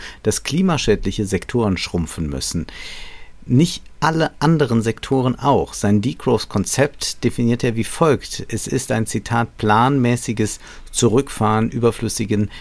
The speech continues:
Energie- und Ressourcenverbrauchs mit dem Ziel, die Wirtschaft wieder in ein Gleichgewicht mit der lebendigen Welt zu bringen, auf eine sichere, gerechte und faire Weise.“ Nun,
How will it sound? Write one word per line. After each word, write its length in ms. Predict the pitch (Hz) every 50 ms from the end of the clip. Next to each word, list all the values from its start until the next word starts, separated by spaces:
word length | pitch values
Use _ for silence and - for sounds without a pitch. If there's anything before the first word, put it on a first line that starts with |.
| - -
Energie- 500 | - 113 104 101 104 95 98 107 120 127
und 220 | - 117 110 - -
Ressourcenverbrauchs 920 | 101 - - 127 131 123 - 113 101 - 95 87 - - 95 98 - -
mit 120 | 95 -
dem 120 | 92 85 -
Ziel, 400 | - - - - 131 139 143 139
die 220 | - 101 92 -
Wirtschaft 520 | 135 123 120 - - - 117 113 - -
wieder 280 | 107 107 104 117 - -
in 100 | - 101
ein 180 | - - 101 95
Gleichgewicht 800 | - 90 90 92 107 117 - - - 113 92 101 101 - - -
mit 140 | 98 87
der 80 | - 87
lebendigen 580 | 85 80 87 92 92 104 104 101 - 90 85 85
Welt 220 | 95 95 113 110
zu 140 | - - 101
bringen, 400 | - - 98 95 95 95 95 - - - - - -
auf 300 | - - 87 - - -
eine 340 | 95 95 92 92 92 90 87
sichere, 580 | 82 90 104 117 - - 131 107 104 104 101 98
gerechte 520 | - 92 85 - 90 95 - - - 104
und 140 | 92 - -
faire 480 | - - 98 95 95 90 90 87 80 - -
Weise.“ 420 | - 92 95 98 95 82 82 78 73 - - - - - - - - - -
Nun, 300 | - 117 123 123 120 120